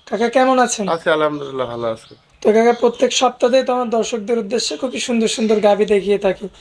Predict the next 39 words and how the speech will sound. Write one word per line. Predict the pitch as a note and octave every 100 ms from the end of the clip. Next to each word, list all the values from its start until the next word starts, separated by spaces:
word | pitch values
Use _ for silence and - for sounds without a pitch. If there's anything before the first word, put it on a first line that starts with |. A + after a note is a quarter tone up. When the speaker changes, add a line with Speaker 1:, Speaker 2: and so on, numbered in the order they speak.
| _ - -
Speaker 1:
আজকে | - A#3 -
কয়টা | A3+ A#3+ A3+
গাভী | G#3+ A3
দেখাবো? | A3 A3 G#3+
Speaker 2:
আজকে | G#3
দুইটা | G3+ G#3 G#3
গাভী | F#3+ F#3
দেখাবো। | F#3 E3+ - A2+ A2+ - - A3
Speaker 1:
দুইটা | A#3 A#3+
গাভী | A3+ A3+
দেখাবো? | G3+ F#3 F3+
Speaker 2:
হ্যাঁ। | B2+ G2+ - - - -
Speaker 1:
আচ্ছা, | G3 - F#3+ - - - -
তো | A3+ A3 G#3+ G#3
গাভী | A3 A3 A#3+ B3+ B3+ A#3+
কি | - B3
এখন | A#3 B3+
একটু | B3+ A3
ভালো | G3+ A3+
গাভী | A3+ A3+ B3
একটু | B3 -
কম | C4 A#3
পাওয়া | A3+ A3+
যাচ্ছে | A#3 A#3
Speaker 2:
হ্যাঁ, | A#3+ A3+
Speaker 1:
নাকি? | D3
Speaker 2:
ভালো | D#3 F#3 F#3+
গাভী | G#3+ A#3+
কম | A#3 A3+
পাওয়া | G#3 A3 A3
যাচ্ছে, | A3 B3+
বেচা | A3+ G#3 G#3
কিনা | G#3 G#3+ G#3+
করেছি, | G#3 G#3+ A3 B3 F#3 D#3+ -
আনতে | F#3+ F#3 A3
যাইনি, | A3+ A#3
দুইটা | G#3 G#3 G3+
গাভী | F#3 F#3 G#3+
ছিল, | G#3+